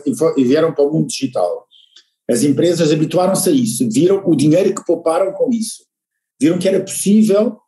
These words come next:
não, não a cem por cento, mas numa porcentagem, reduzir essas viagens de negócios.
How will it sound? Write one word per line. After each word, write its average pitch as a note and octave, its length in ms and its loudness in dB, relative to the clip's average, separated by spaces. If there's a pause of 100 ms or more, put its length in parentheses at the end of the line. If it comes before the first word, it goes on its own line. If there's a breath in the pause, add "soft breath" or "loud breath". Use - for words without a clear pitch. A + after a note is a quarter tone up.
(240)
não, C#3 380 0
não C#3 240 2
a B2+ 60 2
cem B2+ 240 0
por A2 80 -4
cento, C#3+ 400 0
mas G#2+ 120 4
numa A2+ 200 2
porcentagem, E3 840 -2 (140)
reduzir D#3+ 320 2
essas D#3+ 240 0
viagens D3 360 0
de C3 60 2
negócios. A2 480 -2